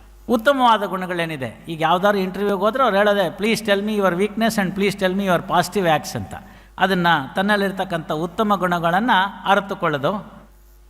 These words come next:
ಮಾನವ ಸಂಬಂಧಗಳನ್ನು ಕಾಪಾಡ್ಕೊಳ್ಳೋದು. ಸ್ಪಷ್ಟವಾಗಿ ಹೇಳ್ಬಿಟ್ಟಿದ್ದಾರೆ ಮಾನವ ಸಂಬಂಧದ ಬಗ್ಗೆ. "ಏನಾದರೂ ಸರಿಯೇ ಮೊದಲು ಮಾನವನಾಗುವಂಥ ಕವಿವಾಣಿ." ಕೀರ್ತಿ, ಹಣ, ಸಂಪಾದನೆ.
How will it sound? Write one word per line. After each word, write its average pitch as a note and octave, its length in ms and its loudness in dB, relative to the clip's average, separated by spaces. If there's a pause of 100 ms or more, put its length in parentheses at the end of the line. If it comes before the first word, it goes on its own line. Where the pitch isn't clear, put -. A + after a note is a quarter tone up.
ಮಾನವ A#3+ 420 2
ಸಂಬಂಧಗಳನ್ನು F#3 920 -4
ಕಾಪಾಡ್ಕೊಳ್ಳೋದು. B2 800 -4 (840)
ಸ್ಪಷ್ಟವಾಗಿ F3+ 520 -2
ಹೇಳ್ಬಿಟ್ಟಿದ್ದಾರೆ C#3 540 -2
ಮಾನವ B2+ 320 0
ಸಂಬಂಧದ A#2+ 440 -2
ಬಗ್ಗೆ. G2 400 -8 (460)
"ಏನಾದರೂ G#3 640 2
ಸರಿಯೇ D3 400 -6
ಮೊದಲು B2+ 360 -2
ಮಾನವನಾಗುವಂಥ B2 920 0
ಕವಿವಾಣಿ." B2 640 -2 (800)
ಕೀರ್ತಿ, G3+ 600 -2 (720)
ಹಣ, D3 160 0 (600)
ಸಂಪಾದನೆ. B2+ 580 -2